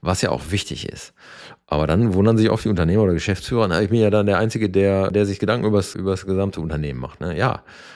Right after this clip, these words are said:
kann sein, kann sogar <laughs> insbesondere dann sein, wenn man vergessen hat, allen Führungskräften gleichzeitig mindestens ein gemeinsames Ziel zu geben, ne? Oder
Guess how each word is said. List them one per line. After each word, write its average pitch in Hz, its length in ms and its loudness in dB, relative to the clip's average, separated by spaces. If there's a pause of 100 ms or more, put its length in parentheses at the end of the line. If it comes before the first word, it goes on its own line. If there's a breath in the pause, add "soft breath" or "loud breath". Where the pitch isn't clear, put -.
(120 loud breath)
kann 90 220 -2
sein, 92 220 0
kann - 140 -2
sogar 92 280 0
<laughs> 92 100 -2
insbesondere 95 880 -2
dann 98 220 0
sein, 82 300 -2 (640 loud breath)
wenn 85 140 0
man 98 140 2
vergessen 85 420 -2
hat, - 340 -8 (220)
allen 127 280 0
Führungskräften 95 1120 -4 (680)
gleichzeitig 80 1120 -4 (720 loud breath)
mindestens 113 400 0
ein 117 220 0
gemeinsames 104 720 0
Ziel 104 320 -2
zu 82 120 -8
geben, 71 300 -10
ne? 101 200 -4
Oder 85 480 -6